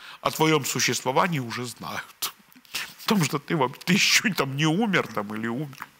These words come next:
Вот. Поэтому вот так вот. О чём мечтают священники? Да каждый о своём. Понимаешь, система должна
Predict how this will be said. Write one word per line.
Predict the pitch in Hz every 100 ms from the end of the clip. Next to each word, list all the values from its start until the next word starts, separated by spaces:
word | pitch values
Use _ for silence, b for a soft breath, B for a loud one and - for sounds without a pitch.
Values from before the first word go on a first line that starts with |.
| _ -
Вот. | 143 131 127 - B B B B
Поэтому | 254 262 247 262
вот | 240 -
так | 123 -
вот. | 113 B B
О | 233
чём | 208 339 339
мечтают | 240 175 196 156 135
священники? | 147 143 - 110 113
Да | 117 - -
каждый | 220 156 120 135
о |
своём. | - 156 180 160 113 104 _ _ _ _ - B B B B B
Понимаешь, | 254 285 - -
система | - 196 - - 233 220 165 -
должна | 143 160 160 139 170 202 220 208